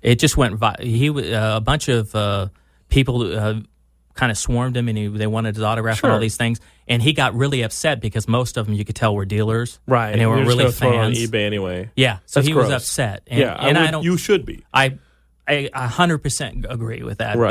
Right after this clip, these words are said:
Speaker 1: But it made me remember of a story my dad had the, the Caravan of Courage script, and we were at the Lucasfilm picnic, the Fourth of July party,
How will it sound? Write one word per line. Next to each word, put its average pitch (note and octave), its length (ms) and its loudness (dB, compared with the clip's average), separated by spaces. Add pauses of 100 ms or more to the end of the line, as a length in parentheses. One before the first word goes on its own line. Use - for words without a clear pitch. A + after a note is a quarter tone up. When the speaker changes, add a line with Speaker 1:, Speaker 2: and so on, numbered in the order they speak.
(120)
Speaker 1:
But - 60 -12 (560)
it C3 220 0
made C#3+ 560 0
me C#3 140 -2
remember C3+ 400 0
of A#2+ 80 0
a B2+ 80 -2
story C#3+ 340 0
my A2+ 200 -2
dad B2 520 -2
had A#2 400 0
the, A2+ 340 0
the G#2+ 240 -2
Caravan A#2 380 2
of A2 60 -2
Courage A#2 240 0
script, C3 400 -2 (500)
and G#2+ 500 2
we B2 140 4
were A#2+ 100 4
at B2+ 180 0
the A#2+ 80 -2
Lucasfilm A#2+ 520 0
picnic, F#2 380 0
the G2+ 200 -4
Fourth A2 300 0
of A#2 80 0
July A2 240 2
party, C3+ 380 2